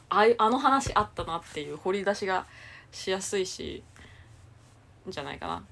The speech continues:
聞きたい人とかいるのかな？知らないけど。あの話もう一回聞きたいなみたいな、あんのか知らないけど。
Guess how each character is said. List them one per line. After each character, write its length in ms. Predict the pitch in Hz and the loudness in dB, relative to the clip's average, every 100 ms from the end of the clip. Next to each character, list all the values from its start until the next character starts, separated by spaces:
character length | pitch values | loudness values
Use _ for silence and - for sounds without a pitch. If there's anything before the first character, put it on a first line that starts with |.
| - - - - - | -20 -20 -20 -20 -18
聞 80 | - | -14
き 100 | - | -4
た 120 | 196 | -2
い 80 | 185 | -2
人 160 | 190 | -4
と 140 | 185 151 | -8 -10
か 260 | - - - | -12 -14 -6
い 80 | |
る 120 | 185 180 | -6 -6
の 80 | |
か 100 | - | -10
な？ 140 | - 156 - | -12 -12 -16
知 300 | - - - | -16 -12 -10
ら 100 | 156 | -8
な 80 | 160 | -8
い 40 | |
け 140 | - - | -8 -10
ど。 60 | - - - - - - - - - | -10 -16 -20 -20 -20 -20 -20 -20 -6
あ 60 | 180 | -6
の 60 | |
話 320 | 180 180 175 175 | -2 -4 -4 -6
も 120 | 175 | -6
う 20 | |
一 100 | - | -6
回 140 | 175 | -8
聞 20 | 165 - | -8 -18
き 100 | - - | -18 -6
た 100 | 180 | -6
い 80 | |
な 120 | 160 151 | -6 -12
み 120 | 147 | -12
た 80 | 135 | -12
い 80 | |
な、 140 | 143 156 | -10 -10
あ 60 | |
ん 80 | 175 | -10
の 60 | 151 | -10
か 140 | - | -14
知 160 | 160 - | -14 -12
ら 100 | 156 | -12
な 80 | 151 | -12
い 40 | |
け 120 | |
ど。 40 | - | -16